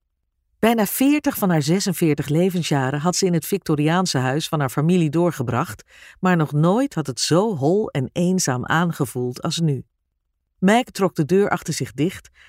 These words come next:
liet zich langzaam op de vloer zakken en leunde met haar hoofd tegen de houten lambrisering. Weg.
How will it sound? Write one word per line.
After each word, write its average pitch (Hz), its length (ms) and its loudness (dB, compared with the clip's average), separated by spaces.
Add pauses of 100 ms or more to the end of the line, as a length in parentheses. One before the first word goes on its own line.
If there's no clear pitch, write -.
(160)
liet 220 200 0
zich 202 140 0
langzaam 180 500 0
op 143 120 -10
de - 80 -10
vloer 220 320 0
zakken 170 360 -2
en 147 160 0
leunde 180 340 2
met 151 140 -2
haar 123 180 0
hoofd 143 340 -2
tegen 143 220 -2
de 123 60 -2
houten 135 400 0
lambrisering. 117 840 -4 (1080)
Weg. - 500 -4